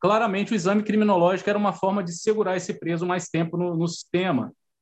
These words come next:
E esse mesmo S T F, como você diz, tem esses dois entendimentos, inclusive numa súmula vinculante. É, basta o juiz justificar para que façam um exame que nem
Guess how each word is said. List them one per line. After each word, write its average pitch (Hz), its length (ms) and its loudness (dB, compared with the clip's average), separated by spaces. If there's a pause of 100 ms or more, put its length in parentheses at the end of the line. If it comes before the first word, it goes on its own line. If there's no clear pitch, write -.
(360)
E 190 200 2
esse 226 180 2
mesmo 240 320 4
S 226 220 0
T 220 40 -2
F, 190 280 0
como 175 180 -6
você 165 260 -4
diz, 170 540 -6
tem 214 160 -4
esses - 240 -10
dois 220 220 4
entendimentos, 226 720 -2
inclusive 156 500 0
numa 214 160 4
súmula 208 320 0
vinculante. 202 680 -2 (480)
É, 123 640 0
basta 165 400 0
o 190 80 2
juiz 185 360 0
justificar 185 800 -2 (460)
para 151 320 0
que 156 680 -2
façam 185 380 -2
um 170 40 -2
exame 170 500 -2 (560)
que 185 200 2
nem 262 240 2